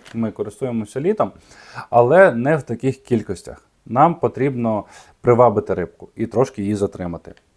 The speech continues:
Не надійтесь на те, що у вас там столбом стане риба, вона зараз більш прохідна, вона може клювати годину, потім годинку ви будете відпочивати, ловити місцеву рибку, яка там підходить, одна, дві, три штучки через п'ять-шість закидів. Такими добавками може бути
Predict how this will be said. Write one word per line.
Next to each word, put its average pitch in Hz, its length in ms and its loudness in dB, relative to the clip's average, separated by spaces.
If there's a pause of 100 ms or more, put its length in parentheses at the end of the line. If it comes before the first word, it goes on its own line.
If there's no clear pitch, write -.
(180)
Не 113 80 0
надійтесь 107 420 -2
на 107 80 -6
те, 107 140 -2
що 104 160 -6
у - 20 -2
вас 98 140 -4
там - 160 -18
столбом 113 500 0
стане 92 320 -4
риба, 185 300 4 (440)
вона 120 260 4
зараз 98 300 -2
більш 95 240 -8
прохідна, 135 520 0
вона 131 140 0
може 113 240 -2
клювати 107 420 0
годину, 180 500 2 (260)
потім 131 360 0
годинку 101 380 -4
ви 95 60 -2
будете 95 300 -4
відпочивати, 87 600 -10 (200)
ловити 104 420 -4
місцеву 98 520 -6
рибку, 131 360 -2
яка 95 220 -4
там 95 140 -8
підходить, 117 480 -4
одна, 131 360 0
дві, 120 180 -4
три 110 240 -6
штучки 101 380 -6
через 98 260 -6
п'ять-шість 101 400 -4
закидів. 87 400 -6
Такими 170 340 2
добавками 151 440 4
може 127 180 4
бути 113 340 0